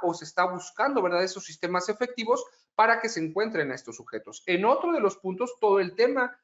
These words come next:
de lo que hoy es, eh, los temas de, de activos virtuales, ¿verdad? Que también cada día tienen un mayor auge por parte de, de, de, de gafi, en el cual ha plasmado la necesidad,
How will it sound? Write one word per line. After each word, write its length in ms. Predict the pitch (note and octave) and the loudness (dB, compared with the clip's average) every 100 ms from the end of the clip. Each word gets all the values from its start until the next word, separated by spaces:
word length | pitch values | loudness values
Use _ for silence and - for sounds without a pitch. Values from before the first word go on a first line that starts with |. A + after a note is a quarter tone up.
| _ _ | _ _
de 200 | E3+ F3 | 2 4
lo 160 | E3 E3 | 4 4
que 120 | E3 | 4
hoy 300 | E3+ F3 E3+ | 4 4 4
es, 300 | E3+ - D#3 | 2 0 -4
eh, 80 | C#3 | -2
los 180 | C#3 | -2
temas 320 | - D#3+ D#3 C#3 | -2 0 0 0
de, 180 | B2 | -6
de 100 | - | -4
activos 380 | B2+ - D3 D#3 | -6 -4 -2 -2
virtuales, 580 | E3+ F#3 A3+ G3+ G3 G3+ | -2 0 4 4 4 2
¿verdad? 320 | D#3+ E3 G#3 - | 2 2 0 0
Que 200 | D#3+ D3+ | -4 -2
también 640 | B2+ B2+ C#3+ G3 A#3 A3+ | -4 -6 -2 -2 -2 -2
cada 280 | F#3+ F3+ E3+ | 2 4 2
día 340 | F#3+ G#3 F#3 - - _ _ | 2 2 2 -2 -18 _ _
tienen 380 | G3+ A3+ A3+ G3+ | -2 2 2 2
un 160 | G3+ | 2
mayor 520 | G3 E3+ F3 F#3 F#3+ - | 2 2 4 4 2 0
auge 340 | D#3+ F3+ F3+ | 2 2 0
por 240 | D#3 D3 - | -4 -4 0
parte 320 | C#3+ C#3 D#3 | -2 -2 -8
de, 280 | C3+ A#2+ - | -6 -6 -6
de, 300 | B2+ A2+ F#2+ | -6 -8 -8
de, 560 | B2 A#2+ A#2 A2+ A2+ A2 | -10 -10 -10 -12 -18 _
de 260 | C3 C#3 _ | -6 -6 _
gafi, 460 | D#3 F#3+ F#3+ E3+ D#3+ | 0 2 0 -2 -2
en 100 | C3 | -2
el 160 | B2+ | -6
cual 300 | - F3 F3+ F3 - _ | 2 4 4 -2 -12 _
ha 240 | E3 F3+ | 2 2
plasmado 640 | - D#3+ C#3+ D3+ F3+ A#3 G#3+ | 2 0 0 0 4 6 6
la 140 | D#3+ | 4
necesidad, 680 | C#3+ - B2+ B2+ D#3 F3+ | -2 -10 -14 -2 2 4